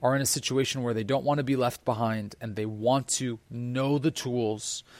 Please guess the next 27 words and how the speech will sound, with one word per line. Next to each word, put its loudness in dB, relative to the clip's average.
so -2
that -4
they're -4
able 2
to -6
employ 0
them -4
in -10
an -6
ethical -2
manner. -2
But 2
I 0
don't 2
think -6
the -4
answer 0
is -8
not -2
knowing, -4
is, 0
is -2
not 2
being -2
engaged -4
in -8
what -2